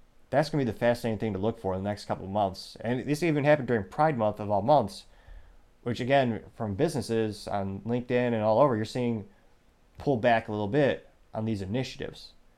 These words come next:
Partially, I feel, because many of them are not authentically believing in these things, which I find, uh, very, I, I despise charlatans and two-faced people and companies. If you believe for something,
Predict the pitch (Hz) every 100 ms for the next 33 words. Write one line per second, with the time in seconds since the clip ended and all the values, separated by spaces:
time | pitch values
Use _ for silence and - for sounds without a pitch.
0 | _ _ _ - 156 170 139 117 107 110
1 | 110 - 110 107 107 104 98 - 120 120
2 | 110 107 107 101 95 92 - 127 120 117
3 | - 104 95 101 107 117 127 135 143 -
4 | 151 165 - - - - - - - -
5 | - - - 113 - 107 107 104 101 107
6 | 104 - _ _ - 123 113 120 110 123
7 | 110 98 - 107 107 104 104 101 95 92
8 | 110 98 98 98 - - _ _ _ 165
9 | 147 120 113 104 98 98 95 113 127 113
10 | 131 135 143 160 156 160 156